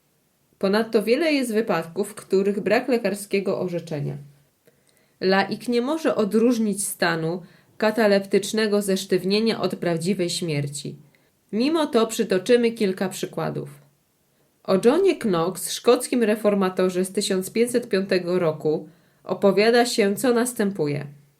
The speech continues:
Przyjacielem jego i żarliwym orędownikiem sprawy Bożej był pewien młody szlachcic.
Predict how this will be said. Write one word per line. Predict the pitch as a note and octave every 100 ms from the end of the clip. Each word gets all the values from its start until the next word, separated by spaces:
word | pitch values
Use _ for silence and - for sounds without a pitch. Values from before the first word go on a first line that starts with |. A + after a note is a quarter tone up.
| _ _ -
Przyjacielem | - G3+ G3 D4+ F#4 C#4
jego | G#3 G#3+ -
i | G3+
żarliwym | G#3 G3 G3+ B3+ B3
orędownikiem | - G3+ G3 G3 F#3 G#3+ A3+ G#3+
sprawy | G3 - G3+ F#3
Bożej | D3+ F3+ G3 E3+
był | E3+ E3+
pewien | G#3+ A3 A3
młody | F#3+ F3 E3+
szlachcic. | E3+ D#3 D3+ - - -